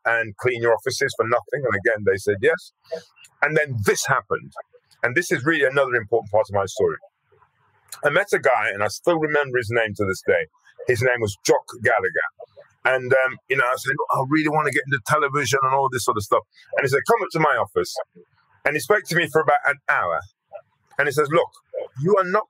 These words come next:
the type of person that we employ in, in, in television because you don't have the education, uh, but you, and,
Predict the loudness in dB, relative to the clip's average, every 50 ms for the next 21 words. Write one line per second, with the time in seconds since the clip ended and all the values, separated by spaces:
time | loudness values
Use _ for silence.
0 | _ -10 -6 -2 0 0 0 0 -2 -2 0 0 0 0 0 0 0 0 2 2
1 | 0 0 0 0 2 4 4 4 2 -2 -8 -6 _ -4 -4 -4 -2 -2 -2 -2
2 | 0 0 2 2 2 2 0 0 0 0 0 0 0 -2 0 0 -2 0 2 0
3 | 0 2 2 0 0 2 2 0 2 0 -2 -4 -4 -4 -2 0 -2 -2 -4 -4
4 | -4 -2 -2 -2 -6 -10 _ _ _ _ _ -20 -20 -20 _ _ _ _ _ _
5 | -2 0 2 2 2 2 2 2 2 2 2 0 -4 _ _ _ -2 -2 0 0
6 | 0 -2 -4 -2 0 0 -2 0 -2